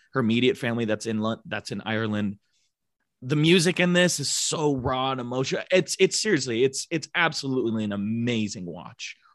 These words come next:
Once is one thousand percent worth your, worth your time. And as T C and I like to say, mainly T C, he has coined this buck and a half watch.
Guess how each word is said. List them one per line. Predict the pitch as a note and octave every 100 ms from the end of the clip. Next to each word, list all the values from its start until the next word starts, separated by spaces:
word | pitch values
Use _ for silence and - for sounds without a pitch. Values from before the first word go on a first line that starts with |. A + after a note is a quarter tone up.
| _
Once | A#2 D3+ D3 C3+ - - _ _ C3
is | A#2 A#2+ _
one | - C3
thousand | - - E3+ E3 E3
percent | C#3+ D3+
worth | C3 B2
your, | B2 A2+
worth | B2 A2+
your | A2
time. | A2 G#2 G#2 F3
And | F#3 C#3 A2 - _ -
as | A#2
T | - C3
C | A#2+
and | A2
I | G#2
like | G2+ -
to |
say, | G#2 G2+ B2+
mainly | D3 C3+
T | A2 A2+
C, | - G2
he | A#2+
has | F#2+
coined | - G2+ F#2+
this | E2+ D#2+ - _ _ _ _
buck | G2 -
and | F#2+
a |
half | G#2 G2 -
watch. | - - -